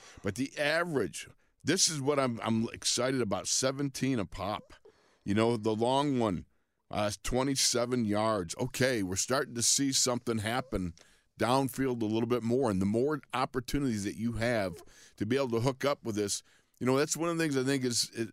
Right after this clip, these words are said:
is kinda neat with Kenny. You take a look at Mitch. Mitch was, you know, high, putting a lot of targets towards Deontay. Well, Kenny comes along, and it's kinda like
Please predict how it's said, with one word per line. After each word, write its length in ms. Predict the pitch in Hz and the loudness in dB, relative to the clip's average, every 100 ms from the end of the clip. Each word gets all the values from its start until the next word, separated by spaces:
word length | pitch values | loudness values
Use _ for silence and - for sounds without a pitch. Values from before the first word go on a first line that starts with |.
| - | -6
is 160 | 107 | -6
kinda 300 | - 131 139 | -2 0 0
neat 260 | 123 143 135 | 0 0 -2
with 160 | 104 | -6
Kenny. 400 | - 104 98 85 - - _ | -2 0 0 -4 -10 -20 _
You 100 | 113 | -4
take 220 | 113 160 | 0 0
a 40 | 156 | 0
look 160 | 156 | 0
at 100 | 139 | 0
Mitch. 300 | 113 135 95 104 | 0 0 0 0
Mitch 280 | 123 139 | 0 0
was, 360 | 131 135 127 - | -2 -4 -2 -6
you 100 | - | -4
know, 140 | 120 113 | -2 0
high, 240 | 120 135 131 104 107 104 - | 0 0 -2 -8 -12 -12 -8
putting 220 | - 113 | -6 -4
a 40 | 113 | -2
lot 160 | 113 | -2
of 80 | 127 | -2
targets 480 | - 113 117 123 - | 0 0 0 -2 -4
towards 440 | - 117 120 110 | -4 -2 -2 -4
Deontay. 580 | 104 107 123 156 - - - _ _ _ - | -2 0 0 -2 -6 -8 -12 _ _ _ -4
Well, 140 | 120 | -2
Kenny 280 | 113 135 151 | 0 0 0
comes 280 | 160 135 120 | 0 0 2
along, 380 | 104 104 117 139 | 2 2 2 2
and 120 | 120 117 | 0 0
it's 160 | - | -2
kinda 300 | - 120 123 | -2 0 2
like 180 | 120 120 | 0 -2